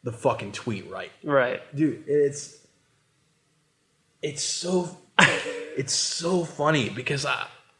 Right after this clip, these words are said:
Speaker 1: I, I, they don't understand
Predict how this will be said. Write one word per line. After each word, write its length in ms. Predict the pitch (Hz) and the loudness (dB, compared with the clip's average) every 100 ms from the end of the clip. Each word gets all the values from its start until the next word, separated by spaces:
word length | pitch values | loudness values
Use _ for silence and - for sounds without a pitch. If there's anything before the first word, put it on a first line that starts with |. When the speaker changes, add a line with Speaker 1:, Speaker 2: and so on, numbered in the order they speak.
| _ _ _ _ _ _ _ _ _ _ - | _ _ _ _ _ _ _ _ _ _ 2
Speaker 1:
I, 400 | 147 156 151 - - - | 4 4 0 -4 -14 -10
I, 360 | - 170 160 170 - - - _ _ _ _ _ _ _ _ | 0 0 0 -4 -8 -20 -20 _ _ _ _ _ _ _ _
they 180 | 160 180 | -2 2
don't 180 | 202 220 | 4 4
understand 840 | 196 185 - 190 196 156 107 - | 6 6 6 6 6 6 4 -2